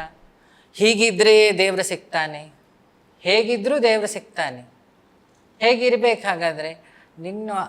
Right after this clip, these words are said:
ಅಂತಸ್ಸಾಕ್ಷಿಗೆ ಈ ಮಾತು, ಕೃತಿ, ನಡತೆ ಒಂದೇ ಥರ ಇರ್ಬೇಕು. ಇದನ್ನೆಲ್ಲ ದಾರ್ಶನಿಕರೇ ಹೇಳಿ. ತ್ರಿಕರಣ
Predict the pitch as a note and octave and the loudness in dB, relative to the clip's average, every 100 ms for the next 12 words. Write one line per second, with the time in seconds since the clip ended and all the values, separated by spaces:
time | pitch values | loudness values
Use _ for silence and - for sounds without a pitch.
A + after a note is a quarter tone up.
0 | - F3 F#3+ G#3 G3+ G3+ F3+ - - D3+ | -6 -6 -6 -8 -8 -8 -8 -8 -14 -14
1 | F#3 G3+ _ _ _ _ _ _ D#3 - | -14 -18 _ _ _ _ _ _ -20 -20
2 | E3+ D3+ E3 G3 G3+ A3+ G#3+ E3 _ F#3 | -20 -4 0 0 0 -6 -8 -10 _ -12
3 | G3 A#3+ A3 F#3 F#3+ G3+ A#3 F#3 F3+ G#3+ | -10 -8 -8 -6 -6 -8 -8 -8 -8 -8
4 | G#3 G3+ F3 E3 D#3 C3+ B2 _ _ - | -8 -10 -10 -10 -12 -12 -14 _ _ -16
5 | D3+ G3 A#3 A#3+ F#3+ F#3 F3+ D3+ D#3 D3+ | -10 -8 -6 -6 -6 -4 -4 -4 -8 -10
6 | F#3 D#3 C#3+ C#3 E3+ E3+ C3+ - - D#3 | -18 -20 -18 -16 -16 -20 -20 -20 -14 -14
7 | - F#3 F#3+ | -10 -12 -10